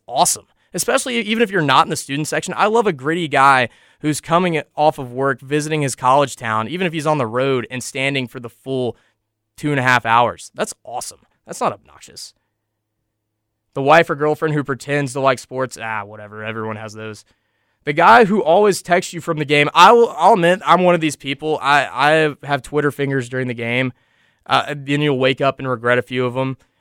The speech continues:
But during T V timeouts, I like to make my voice heard.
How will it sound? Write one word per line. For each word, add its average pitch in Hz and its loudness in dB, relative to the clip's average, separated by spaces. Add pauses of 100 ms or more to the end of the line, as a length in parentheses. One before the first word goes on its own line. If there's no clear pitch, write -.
(460)
But 147 4
during 208 2
T 165 -8
V 147 -2
timeouts, 127 0
I 120 -2
like 139 2
to 127 -6
make 131 -4
my 127 0
voice 117 -8
heard. 120 -6